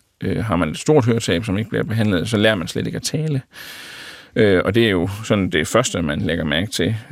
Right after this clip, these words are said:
øh, hos det barn, der ikke, øh, der har en hørenedsættelse, som ikke bliver behandlet. Øhm, men det har også mange andre konsekvenser. Det er ikke kun sproget,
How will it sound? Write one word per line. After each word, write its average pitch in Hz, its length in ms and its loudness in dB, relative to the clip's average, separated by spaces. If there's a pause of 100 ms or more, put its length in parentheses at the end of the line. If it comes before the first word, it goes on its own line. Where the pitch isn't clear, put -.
øh, - 280 -4
hos 107 260 -4
det 90 140 -2
barn, 82 260 0
der 64 80 0
ikke, - 320 -2
øh, - 160 -4
der 101 80 2
har 104 120 2
en 92 60 2
hørenedsættelse, 104 640 0
som 101 140 -2
ikke 117 120 -4
bliver 110 140 -2
behandlet. 107 480 0 (720)
Øhm, 90 460 4 (840)
men 117 80 6
det 107 100 4
har 107 60 4
også 104 200 2
mange 101 200 0
andre 139 160 2
konsekvenser. 107 600 0
Det 110 80 -4
er 107 40 0
ikke 113 160 -4
kun 120 320 4
sproget, 113 440 4